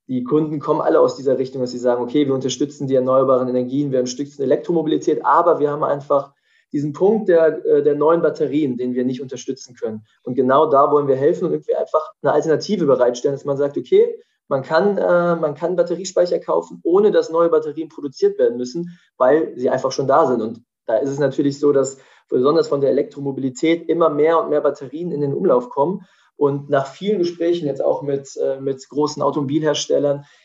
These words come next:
gibt es da immer noch relativ wenig Strategien. Also wir sehen,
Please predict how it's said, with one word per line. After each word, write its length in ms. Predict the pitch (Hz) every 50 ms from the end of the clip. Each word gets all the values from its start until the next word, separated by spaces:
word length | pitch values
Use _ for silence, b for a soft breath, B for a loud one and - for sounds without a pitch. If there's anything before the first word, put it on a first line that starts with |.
| b -
gibt 200 | - - - 202
es 120 | 180 -
da 140 | - 156 -
immer 180 | 143 151 175
noch 220 | 175 170 170 170 165
relativ 400 | 151 208 214 214 - 170 170 -
wenig 240 | 156 156 165 156 -
Strategien. 580 | - - - - 131 131 143 151 131 110 104 98
Also 160 | 113 110 117 120
wir 120 | 131 127
sehen, 460 | 123 143 156 165 175 190 190 185 B